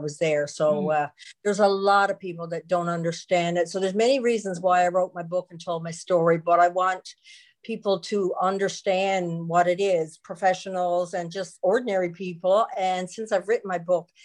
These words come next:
Speaker 1: and people have read it, I've had so many messages, uh, from people who've said, "I have that, I have that, that's what I have." So it's good.
Speaker 2: So do you know, like, based on when you have your, um, uh, episodes,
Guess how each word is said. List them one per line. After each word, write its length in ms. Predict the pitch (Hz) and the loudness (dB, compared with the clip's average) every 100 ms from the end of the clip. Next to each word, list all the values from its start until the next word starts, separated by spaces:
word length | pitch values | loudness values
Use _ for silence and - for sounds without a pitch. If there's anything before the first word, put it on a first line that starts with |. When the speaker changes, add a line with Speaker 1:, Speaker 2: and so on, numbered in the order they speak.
| - | -16
Speaker 1:
and 100 | 170 170 | -12 -8
people 300 | 196 190 180 | -2 4 4
have 160 | 170 | 4
read 240 | 175 208 175 | 4 4 4
it, 120 | 165 | 0
I've 200 | 160 156 | -4 -4
had 180 | 170 165 | -10 -10
so 540 | - - 233 233 226 | -18 -2 4 6 6
many 180 | 196 175 175 | 2 -2 -4
messages, 640 | 165 170 147 156 151 147 - 165 | -4 -8 -8 -6 -6 -6 -4 2
uh, 280 | 156 156 151 | 4 2 0
from 220 | 175 170 | 0 0
people 280 | 175 170 156 | 0 -2 -2
who've 220 | 156 - | -2 -2
said, 140 | 160 - | -4 0
"I 120 | 220 | -2
have 240 | 349 427 440 | 0 -2 0
that, 160 | 156 - | -4 0
I 120 | 220 | 0
have 260 | 269 381 415 180 | 0 -2 -2 -2
that, 180 | 156 | 0
that's 180 | 208 254 | 0 0
what 140 | 349 339 | -2 -2
I 80 | 254 | -2
have." 140 | 160 160 | -4 -6
So 320 | - 160 151 _ | -12 -12 -12 _
it's 100 | - | 0
good. 260 | 370 175 _ _ _ _ _ _ | 2 2 _ _ _ _ _ _
Speaker 2:
So 220 | - 233 233 | -10 -8 -6
do 120 | 247 | -6
you 160 | 269 | -4
know, 400 | 269 269 262 262 247 | -2 -2 -6 -10 -8
like, 320 | 214 190 185 _ _ | -4 -6 -8 _ _
based 380 | 196 220 226 - | -4 -4 -4 -6
on 300 | 214 202 196 | -4 -2 0
when 140 | 190 190 | 0 -2
you 200 | 202 214 | -4 -4
have 440 | 196 185 175 185 - | -2 -2 -2 -6 -8
your, 680 | 180 185 190 190 190 - - | -2 0 0 -2 -4 -6 -8
um, 500 | 165 151 135 180 - _ _ _ _ _ _ | -8 -8 -12 -14 -16 _ _ _ _ _ _
uh, 360 | 160 151 - - _ _ | -6 -4 -6 -12 _ _
episodes, 800 | 175 196 220 - 220 220 214 - | -8 -6 -8 -6 -2 -2 -4 -8